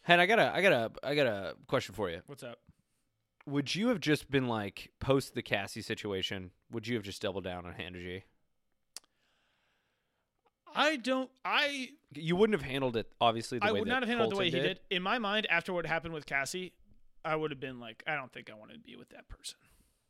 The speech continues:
Speaker 1: Right.
Speaker 2: Yeah. So I would have been like, "Okay, I don't know if I could be with Hannah G right away."
Speaker 1: Let's
Speaker 2: If
Speaker 1: go see this date.
Speaker 2: if he, if you felt the way that he felt, and he seemed to be really fucking into Hannah G.
Speaker 1: Yeah.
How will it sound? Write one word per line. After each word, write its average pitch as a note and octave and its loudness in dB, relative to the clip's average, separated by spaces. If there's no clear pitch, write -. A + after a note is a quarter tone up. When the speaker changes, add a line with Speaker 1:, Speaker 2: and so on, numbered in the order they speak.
Speaker 1:
Right. G2+ -6
Speaker 2:
Yeah. D#3 -8
So - -6
I E3+ 4
would F#3 0
have E3+ 0
been D#3+ -2
like, C3 -6
"Okay, C#3+ -4
I D#3+ 0
don't F#3+ -2
know F3+ 0
if E3 -4
I E3+ -2
could C#3+ -14
be D#3 -4
with C#3+ -8
Hannah D3+ -10
G D3+ -4
right C3+ -4
away." A#2+ -10
Speaker 1:
Let's G#3+ 2
Speaker 2:
If F3 -8
Speaker 1:
go D3 4
see C3 -2
this G#2 -6
date. A#2+ -4
Speaker 2:
if G#3 0
he, - -16
if E3+ -6
you F3+ -4
felt A3 0
the G3+ -2
way F#3 -4
that E3+ -6
he F#3 -10
felt, A#3 -4
and D3 -8
he C#4+ -4
seemed E4+ -4
to A3+ 0
be B3+ 0
really F3+ -4
fucking A3+ -4
into F#3 -2
Hannah E3 -4
G. B2+ -10
Speaker 1:
Yeah. B2 0